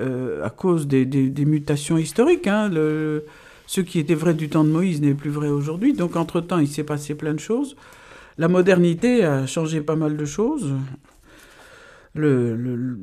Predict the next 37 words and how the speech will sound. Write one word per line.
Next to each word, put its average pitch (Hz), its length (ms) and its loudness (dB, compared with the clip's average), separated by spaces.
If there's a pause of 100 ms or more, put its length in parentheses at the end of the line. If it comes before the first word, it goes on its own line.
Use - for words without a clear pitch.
(160)
la 113 120 -4
tradition 143 520 -2
devenait 139 320 0
un 139 100 2
peu 143 280 -2
lourde. 180 420 0
Alors, 120 360 0
ben, 90 280 -4
vous 135 200 -4
avez 127 200 -4
eu 151 120 -2
l'émancipation, 143 1160 -4
euh, 90 100 -12 (1500)
de 147 120 -12
ce - 80 -12
qu'on 165 200 4
a 151 80 6
appelé 165 360 4
à 139 60 8
la 135 100 6
fin 151 180 0
du 143 140 2
dix-neuvième 143 540 2
siècle 185 400 -2
le, 135 540 -4
le, 87 220 -10
la 117 140 -4
réforme, 196 500 2
enfin, 139 280 -4
les, 139 420 -6
les, 98 200 -8
la 123 140 -4
naissance 151 560 -2
du, 117 340 -6
du 92 280 -10
ju-, 104 240 -12
judaïsme 139 600 0